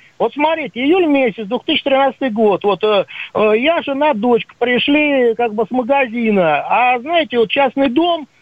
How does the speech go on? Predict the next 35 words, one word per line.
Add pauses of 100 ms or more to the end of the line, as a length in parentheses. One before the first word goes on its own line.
(280)
э,
там
как
бы
проходные
комнаты,
то
есть
вот,
э,
дверей
нету,
за
шторкой.
И
вот
мы
снимали
комнатку
такую
небольшую. (380)
И
вот
хозяин
этого
дома
вдруг,
вот
мы
пришли
с
магазина
за
шторку,
да,